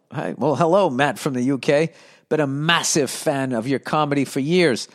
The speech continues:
Love the podcast and your thoughts on woke culture across the pond. No matter how crazy it's got in the States, the lunatics have taken over the asylum in Blighty. Oh, God, here we go. More English slang. English slang, Blighty.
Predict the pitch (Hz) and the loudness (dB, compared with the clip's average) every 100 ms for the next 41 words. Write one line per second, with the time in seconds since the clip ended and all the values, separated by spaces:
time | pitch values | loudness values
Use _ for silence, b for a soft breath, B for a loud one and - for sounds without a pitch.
0 | B B - 175 170 - 156 151 - 151 | B B 0 2 2 0 2 2 4 2
1 | 143 139 135 - 139 143 143 127 120 113 | 2 0 -2 0 2 2 2 -4 -2 2
2 | 135 127 131 120 - 120 107 120 110 - | 0 2 -2 -2 0 -2 0 -2 -2 -4
3 | 101 - 98 87 B B B 123 147 143 | -10 -6 -6 -6 B B B -2 0 4
4 | 180 - 170 165 143 147 127 - 143 143 | 2 2 0 2 0 -2 -2 -2 2 2
5 | 135 120 - 139 135 - 110 139 143 - | 0 -4 -2 -2 -2 -6 -4 -2 -2 -2
6 | 147 - 113 - 135 135 131 123 123 117 | -2 -2 -4 -2 -2 -2 -2 0 -2 -2
7 | - 127 123 127 113 b b b b b | 0 0 2 -2 -4 b b b b b
8 | _ 120 117 - - _ _ - 101 135 | _ -2 -2 -8 -16 _ _ -6 -2 -2
9 | 147 190 185 - _ _ _ _ _ _ | 0 -2 -4 -8 _ _ _ _ _ _
10 | _ _ B B B B B B - - | _ _ B B B B B B -20 -20
11 | - - - - 76 76 80 90 87 90 | -18 -16 -14 -12 -12 -12 -10 -10 -8 -8
12 | - 82 82 78 113 170 170 - 156 147 | -6 -6 -6 -4 -4 -2 -4 -2 -2 0
13 | 123 95 - 101 131 117 104 | 0 -2 -4 0 0 0 -4